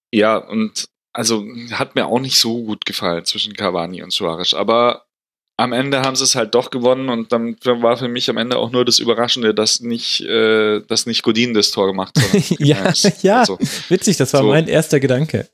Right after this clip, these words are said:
Speaker 2: Ist halt komisch,
Speaker 1: Ja.
Speaker 2: dass das nicht Godin war. Das hätte so gepasst, weil der hat ja auch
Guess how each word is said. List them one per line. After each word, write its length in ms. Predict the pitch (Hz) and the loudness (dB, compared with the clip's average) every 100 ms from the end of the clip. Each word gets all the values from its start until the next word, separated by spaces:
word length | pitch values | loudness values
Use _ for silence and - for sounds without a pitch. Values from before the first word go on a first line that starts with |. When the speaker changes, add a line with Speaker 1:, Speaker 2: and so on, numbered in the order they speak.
| - 208 170 | -4 -4 -4
Speaker 2:
Ist 100 | - | 0
halt 140 | 123 | 2
komisch, 260 | 127 135 175 | 4 2 2
Speaker 1:
Ja. 40 | |
Speaker 2:
dass 120 | 135 - | 0 0
das 180 | 131 | 0
nicht 200 | 135 131 | 0 0
Godin 340 | 127 120 135 123 | 0 0 0 2
war. 140 | 90 | 0
Das 200 | 90 104 | 0 0
hätte 200 | 120 135 | 2 2
so 100 | 127 | 2
gepasst, 380 | 123 120 135 - | 2 2 2 2
weil 100 | 110 | 2
der 140 | 120 123 | 4 2
hat 120 | 127 | 2
ja 120 | 123 | 2
auch 160 | - | 2